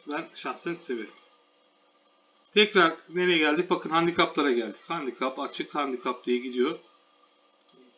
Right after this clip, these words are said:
Yani bu bölgenin de yeni başladı yarışları.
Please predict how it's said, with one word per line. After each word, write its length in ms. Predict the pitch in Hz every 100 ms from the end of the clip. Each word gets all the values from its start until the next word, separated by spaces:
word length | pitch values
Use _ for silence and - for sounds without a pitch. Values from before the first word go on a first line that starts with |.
| 151 147
Yani 320 | 139 139 139
bu 140 | 151
bölgenin 360 | 151 147 151 165
de 180 | 160 156
yeni 240 | 147 139 147
başladı 380 | 135 - 131
yarışları. 560 | 131 127 - - 127